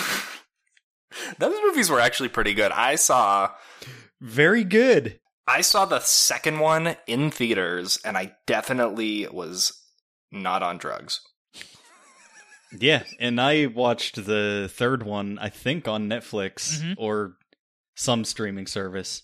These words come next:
Speaker 2: but I think Netflix. Yeah. And, uh, it kinda made me wish I was on drugs.
Speaker 1: Can I ask you a question about the third one?
Speaker 2: Absolutely not.
Speaker 1: How do they get around the fact that vampires can't be in the sun when they go on a cruise?
Speaker 2: He wears sunscreen.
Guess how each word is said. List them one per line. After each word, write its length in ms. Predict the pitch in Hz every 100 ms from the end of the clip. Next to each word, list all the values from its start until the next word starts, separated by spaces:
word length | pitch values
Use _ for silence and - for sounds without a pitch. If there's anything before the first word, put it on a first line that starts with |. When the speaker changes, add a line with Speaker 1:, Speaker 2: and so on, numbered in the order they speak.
| _
Speaker 2:
but 120 | - 104
I 80 |
think 220 | 95 113 104
Netflix. 600 | 101 - 101 92 - - _ _ _ _ _ _ 107
Yeah. 240 | 98 92 - _ _
And, 240 | - 107 104
uh, 320 | 101 98 101 - _ _ -
it 100 | 117
kinda 180 | 220 208
made 220 | 160 143
me 100 | 120
wish 240 | 117 135
I 60 | 104
was 240 | 98 110
on 180 | 98 95
drugs. 460 | 98 92 92 - - _ _ -
Speaker 1:
Can 100 | 143
I 40 |
ask 180 | 190 226
you 60 |
a 40 | 175
question 380 | 131 117 - 107
about 300 | 92 92 -
the 220 | 92 87
third 280 | - 92 95
one? 260 | 98 117 - _ _ _ _ _ _ _ _ _ _ _
Speaker 2:
Absolutely 600 | - 240 214 240 233 202 175
not. 400 | 180 139 95 - _
Speaker 1:
How 180 | - 175
do 120 | 220
they 120 | 254
get 160 | 185 160
around 260 | 139 123 117
the 80 | 107
fact 260 | 110 101
that 140 | 101 107
vampires 420 | 98 - 95 95
can't 240 | - 98
be 120 | 107
in 80 | 98
the 100 | 90
sun 360 | - 95 92 90
when 120 | 90
they 120 | 92
go 120 | 92
on 100 | 95
a 60 | 85
cruise? 420 | - 90 80 - - _ _ _ _ _ _ _ _ _ _ _
Speaker 2:
He 100 | 143
wears 260 | 127 139 131
sunscreen. 720 | - 120 113 - 95 92